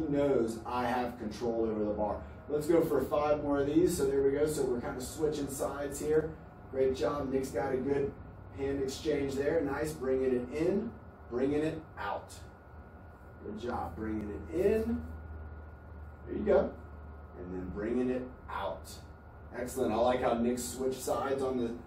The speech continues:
on the stick there. You can do that as well. Bringing it in, bringing it out. We have two more to go. Nice. So there's the, the baton handoff. And you can see the difference with two arms. It's not too difficult, but with one arm,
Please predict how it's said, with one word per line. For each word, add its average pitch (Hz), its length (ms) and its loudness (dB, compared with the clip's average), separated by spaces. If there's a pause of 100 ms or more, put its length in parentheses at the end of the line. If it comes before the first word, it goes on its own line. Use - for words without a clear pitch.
(220)
on 113 180 -2
the 113 140 6
stick - 360 0
there. 139 140 4
You 127 220 2
can 120 180 2
do 127 180 0
that 131 240 2
as 113 140 0
well. 127 320 2 (240)
Bringing 123 300 6
it 117 120 6
in, 214 380 4 (640)
bringing 120 320 4
it 117 100 4
out. 135 220 2
We 131 120 6
have 120 220 4
two 180 200 -2
more 165 320 8
to 151 80 6
go. 147 420 6 (720)
Nice. - 300 0
So 120 100 2
there's 135 260 6
the, 135 80 4
the 120 380 2
baton 127 480 -2
handoff. 139 440 0 (220)
And 147 140 -2
you 190 60 0
can 175 160 4
see - 160 2
the - 160 10
difference - 400 6
with - 200 -2
two - 200 2
arms. 139 380 2 (260)
It's - 160 -6
not 185 260 0
too 196 320 2
difficult, - 500 4
but - 180 0
with 131 180 4
one - 340 0
arm, 101 480 0